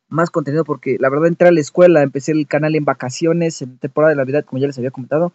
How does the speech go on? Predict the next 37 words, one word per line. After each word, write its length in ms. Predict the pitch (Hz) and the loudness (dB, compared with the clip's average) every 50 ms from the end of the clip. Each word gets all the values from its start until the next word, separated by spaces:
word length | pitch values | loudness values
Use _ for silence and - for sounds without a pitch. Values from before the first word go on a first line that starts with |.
| _ _ _ _ _ | _ _ _ _ _
y 60 | - 143 | -16 -6
fue 160 | - 170 196 | -2 0 2
un 100 | 214 208 | 2 4
desastre, 560 | 170 143 127 - 165 160 160 - _ 151 135 | 2 2 2 2 0 0 0 0 _ -4 -2
un 240 | 143 160 175 180 175 | -2 0 0 -2 -2
reverendísimo 760 | - 156 139 135 131 123 123 131 135 139 147 151 156 135 123 | -4 -2 -2 0 0 0 -2 -2 -4 -6 -6 -6 -6 -4 -4
desastre. 300 | 120 135 139 - 143 127 _ _ | -4 -4 -4 -6 -6 -8 _ _
Estoy 160 | _ _ 214 220 | _ _ 2 4
preparando 540 | - 226 - - 165 170 185 202 196 190 | 4 4 4 6 4 6 6 6 6 6
un, 280 | 185 190 196 202 196 190 - | 6 6 4 2 0 0 0
un, 180 | - 180 175 175 | 0 2 2 2
este, 400 | 175 170 - - 131 127 123 123 143 | 0 -2 -2 -4 -2 -2 -2 -2 -2
una 160 | 160 175 165 | 0 -2 0
colaboración 440 | 143 143 127 123 123 127 123 165 165 | 0 0 0 0 0 0 -2 -4 -6
con 120 | 147 147 | -4 -4
un 80 | 160 165 | -4 -2
amigo 260 | 156 160 160 151 160 | -2 -2 -2 -4 -4
que 140 | 147 - 151 | -6 -4 -8
es 180 | 151 143 - _ _ _ _ _ _ _ _ _ _ _ | -8 -8 -10 _ _ _ _ _ _ _ _ _ _ _
el 160 | _ 139 139 131 | _ -8 -4 2
Tag 240 | - 170 160 160 | 2 2 2 0
diez 240 | 147 160 170 175 151 | -2 0 0 2 2
de 80 | 151 143 | 2 2
diez. 260 | 139 170 190 220 208 | 2 4 4 2 4
Todavía 300 | _ 185 180 175 170 180 | _ 6 6 6 6 4
no 100 | 180 180 | 2 2
les 120 | 175 156 | 0 4
voy 100 | 143 170 | 6 6
a 20 | 170 | 6
decir 200 | 156 139 175 156 | 6 4 2 0
exactamente 520 | 151 - 175 165 - 151 160 170 - 147 | 2 0 -2 -2 -2 -4 -4 -4 -6 -4
cuándo 240 | - 170 165 170 156 | 0 0 0 2 0
lo 60 | 135 | -2
voy 140 | 123 147 151 | 0 0 -2
a 20 | |
hacer 180 | 139 135 185 175 | -2 -2 -4 -6
porque 460 | - 160 131 - _ 127 117 117 117 | -6 -10 -10 -8 _ -6 -6 -6 -6